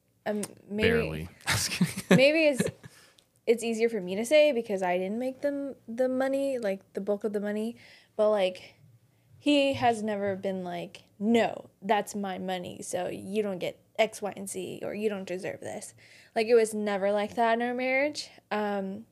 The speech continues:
Speaker 1: which was <laughs> really helpful. Um, so I think, too, like, you know, navigating that as a couple and determining what finances look like for you guys and how you both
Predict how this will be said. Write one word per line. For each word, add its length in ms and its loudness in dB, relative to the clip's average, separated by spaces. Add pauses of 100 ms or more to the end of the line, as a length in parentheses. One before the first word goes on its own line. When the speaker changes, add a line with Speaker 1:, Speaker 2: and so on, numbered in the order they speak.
(800)
Speaker 1:
which 200 4
was 280 2
<laughs> 80 -12
really 260 6
helpful. 600 0 (560)
Um, 240 0
so 140 2
I 60 4
think, 320 -2
too, 360 0
like, 320 0 (240)
you 140 -6
know, 400 -6
navigating 680 -4
that 160 -4
as 160 -6
a 60 -10
couple 580 -4 (440)
and 280 -4
determining 800 -6
what 400 -6 (180)
finances 600 -6
look 180 -6
like 180 -4
for 120 -6
you 160 -2
guys 420 0
and 160 -10
how 240 -8
you 180 -4
both 300 -8